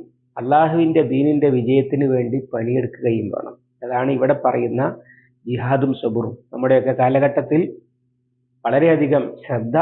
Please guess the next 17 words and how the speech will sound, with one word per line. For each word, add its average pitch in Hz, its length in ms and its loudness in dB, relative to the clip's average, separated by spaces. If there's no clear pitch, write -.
പതിയേണ്ട 127 460 0
ഒരു 120 100 -2
ആയത്താണ്. 110 420 -6
അഥവാ 107 280 -2
സത്യവിശ്വാസികൾ 170 760 2
എന്ന 151 260 0
നിലയിൽ 117 320 -2
അള്ളാഹുവിൻ്റെ 160 680 4
ദീനിൽ 147 600 2
ഉറച്ചു 113 300 0
നിൽക്കുകയും 131 640 2
ആ 131 140 0
ദീനിൻ്റെ 175 460 4
വിജയത്തിന് 151 500 4
വേണ്ടി 139 320 4
പണിയെടുക്കുകയും 139 920 2
ചെയ്യുക 120 340 0